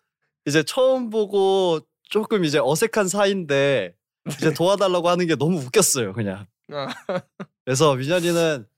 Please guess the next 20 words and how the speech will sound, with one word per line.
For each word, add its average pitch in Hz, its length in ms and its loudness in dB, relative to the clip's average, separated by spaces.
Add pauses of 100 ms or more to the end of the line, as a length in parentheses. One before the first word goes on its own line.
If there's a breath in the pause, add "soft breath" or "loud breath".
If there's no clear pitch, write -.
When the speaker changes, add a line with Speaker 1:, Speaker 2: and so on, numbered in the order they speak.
(140)
Speaker 1:
뭔가 131 220 2
첫인상이 202 560 -2
귀여운 214 380 0
친구였어요. 160 640 -4 (540)
Speaker 2:
음, 135 920 -8 (220)
Speaker 1:
네. 101 160 -10
Speaker 2:
오케이. - 240 -12
Speaker 1:
네. 190 80 -20 (720 soft breath)
Speaker 2:
알겠습니다. 127 840 -10
아, 180 540 0 (380)
일단 202 200 -2
이렇게 202 600 -2 (240 soft breath)
<laughs> - 240 -18
해서, 185 560 0
어, 139 300 0
팬분들의 226 680 -4
질문들은 170 540 -4
한번, 180 320 -10 (320)
어, 127 320 -4
여쭤봤고요. 127 1400 -4